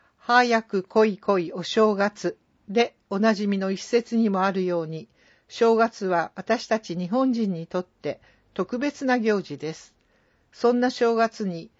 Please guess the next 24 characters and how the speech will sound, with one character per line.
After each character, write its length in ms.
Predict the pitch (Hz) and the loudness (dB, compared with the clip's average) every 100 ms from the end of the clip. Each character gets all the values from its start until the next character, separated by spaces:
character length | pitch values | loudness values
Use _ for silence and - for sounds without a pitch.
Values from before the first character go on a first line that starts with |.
| _ _ _ | _ _ _
大 340 | 233 233 175 - | 2 2 -4 -14
小 420 | - 226 208 170 - | -4 2 2 0 -6
二 200 | - 277 | -4 -4
つ 140 | 311 | 0
が 160 | 226 180 | 0 0
存 320 | - 247 233 | -2 -4 2
在 220 | 247 247 | 2 2
す 180 | - 247 | -2 -4
る 120 | 240 | -2
の 120 | 208 | 0
を 60 | 160 | -2
ご 140 | 165 | -2
存 220 | 170 240 | -2 -2
知 120 | 208 151 | -2 -4
で 100 | 156 | -10
し 180 | - | -6
ょ 140 | 160 135 | -8 -8
う 60 | - | -10
か。 160 | 131 _ _ _ _ _ _ _ _ _ _ _ _ | -10 _ _ _ _ _ _ _ _ _ _ _ _
満 240 | 226 269 269 | 2 2 2
月 280 | 190 - | -2 -4
の 120 | 151 139 | -12 -12
正 320 | - 185 175 | -4 -2 0
月、 460 | 165 - - 143 | -2 -8 -14 -16